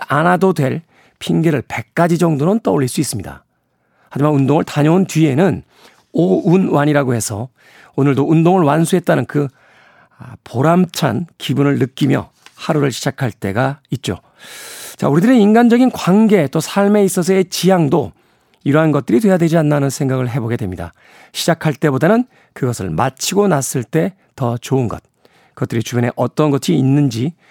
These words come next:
한 번쯤 생각해보는 시간이었으면 좋겠습니다. 자, 김태원의 시대음감, 시대 이슈들을 새로운 시선과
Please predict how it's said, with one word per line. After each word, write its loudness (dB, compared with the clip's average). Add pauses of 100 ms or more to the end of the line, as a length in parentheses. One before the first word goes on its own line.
(100)
한 -2
번쯤 0 (360)
생각해보는 -4
시간이었으면 -2 (260)
좋겠습니다. -6 (680)
자, -2
김태원의 4
시대음감, 2
시대 0
이슈들을 0
새로운 -2
시선과 2